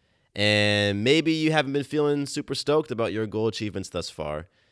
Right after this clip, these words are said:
And if that's you, that's cool, 'cause I'm gonna help you bust through that so that you can actually feel great about what you're accomplishing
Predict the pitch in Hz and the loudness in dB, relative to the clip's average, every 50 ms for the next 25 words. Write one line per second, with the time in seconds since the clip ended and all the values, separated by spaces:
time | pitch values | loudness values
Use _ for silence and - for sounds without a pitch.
0 | _ _ - - 101 104 101 - 120 117 113 - 143 147 143 143 147 - - - | _ _ -6 -4 -2 -2 0 2 0 0 0 -2 -2 0 0 0 -2 -4 -4 -2
1 | 165 160 139 123 - 117 98 90 - - - 104 120 131 127 107 104 107 107 107 | 0 0 0 0 0 -2 -2 -2 -4 -8 -6 -2 -2 0 0 0 0 0 -2 -2
2 | 101 95 95 95 90 87 85 _ _ _ _ - 90 85 95 98 - - - 104 | -2 -4 -4 -4 -4 -6 -8 _ _ _ _ -12 -4 -2 -2 -2 -4 -6 -6 -4
3 | 98 92 82 80 76 69 - - 85 80 - 92 85 87 85 87 92 95 - - | -4 -2 -2 -4 -4 -6 -6 -8 -8 -8 -8 -8 -6 -4 -2 -2 -2 -4 -4 -6
4 | 92 85 82 82 80 78 - _ _ _ _ _ - 85 80 - 85 87 95 92 | -6 -4 -4 -6 -6 -8 -10 _ _ _ _ _ -8 -8 -8 -4 -2 0 2 2
5 | 82 - - 78 80 80 78 82 - - 78 76 - - 98 104 104 - 95 - | 0 -2 -6 -8 -6 -6 -6 -6 -6 -6 -8 -8 -6 -4 -2 -2 -2 -2 -2 -4
6 | - 90 80 73 67 | -4 -6 -6 -8 -10